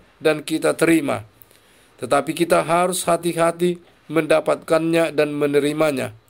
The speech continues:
Karena salah-salah menerima dan mengartikannya, kita bisa jatuh kepada salah pengertian dan dapat menyesatkan kita. Oleh sebab itulah, pada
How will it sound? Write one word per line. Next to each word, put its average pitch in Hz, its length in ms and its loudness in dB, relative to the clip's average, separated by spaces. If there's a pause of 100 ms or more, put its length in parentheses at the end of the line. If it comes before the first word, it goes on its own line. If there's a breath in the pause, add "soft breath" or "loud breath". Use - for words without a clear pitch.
(600 soft breath)
Karena 135 320 0
salah-salah 175 720 2
menerima 165 800 2
dan 147 240 2
mengartikannya, 147 1040 0 (560 soft breath)
kita 131 240 0
bisa 160 240 0
jatuh 185 480 2
kepada 151 400 2
salah 165 560 0 (320 soft breath)
pengertian 156 800 0 (480 soft breath)
dan 143 400 0 (240)
dapat 139 400 0
menyesatkan 131 880 -2
kita. 104 400 -12 (880 soft breath)
Oleh 151 160 4
sebab 160 320 2
itulah, 175 560 2
pada 151 240 4